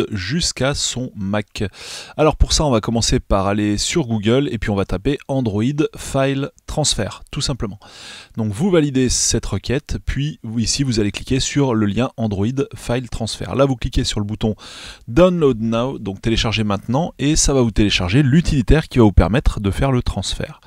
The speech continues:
Donc vous cliquez dessus là comme je viens de le faire, et puis... Là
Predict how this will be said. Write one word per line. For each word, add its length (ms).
Donc 180
vous 140
cliquez 300
dessus 320
là 140
comme 180
je 60
viens 100
de 40
le 60
faire, 380
et 100
puis... 400
Là 280